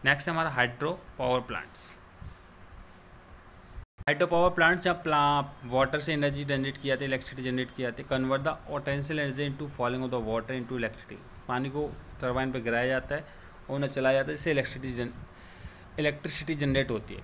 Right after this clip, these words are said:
Hydro power plant associate with dam, डैम पे बनाए जाते हैं। लगभग ट्वेंटी फ़ाइव परसेंट of our country energy require the hydro power। लगभग हमारे देश की पच्चीस प्रतिशत एनर्जी है वो हाइड्रो पावर प्लांट से जनरेट होती है।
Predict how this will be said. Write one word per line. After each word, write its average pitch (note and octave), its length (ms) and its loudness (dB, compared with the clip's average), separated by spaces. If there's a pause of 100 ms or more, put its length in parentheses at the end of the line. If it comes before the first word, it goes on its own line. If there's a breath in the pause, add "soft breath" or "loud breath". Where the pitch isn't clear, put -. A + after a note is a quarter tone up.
(160)
Hydro E3 320 4
power F3 220 8
plant E3 220 6
associate D#3 640 -2
with D3 120 -2 (180)
dam, C3 320 4
डैम B2 200 2
पे C3 80 0
बनाए C3 220 0
जाते B2+ 260 0
हैं। - 200 -10 (100)
लगभग D3 200 0
ट्वेंटी D3 340 -2
फ़ाइव E3 280 4
परसेंट D#3 240 0
of D#3 60 2
our D#3 140 -6
country C#3 300 -2
energy C#3 300 0
require B2 400 0
the B2 100 -4
hydro G#2+ 240 -4
power। F#2 280 -8
लगभग B2 300 -6
हमारे A#2+ 280 0
देश B2 240 -4
की C3+ 100 -8
पच्चीस C#3 380 -6
प्रतिशत C#3 380 -4
एनर्जी A#2+ 360 -2
है A#2 80 0
वो C3+ 140 -4
हाइड्रो A#2 260 -2
पावर A#2+ 220 0
प्लांट A2+ 280 -4
से A#2 80 -8
जनरेट G#2+ 320 -4
होती A2 220 -10
है। C#3 80 -12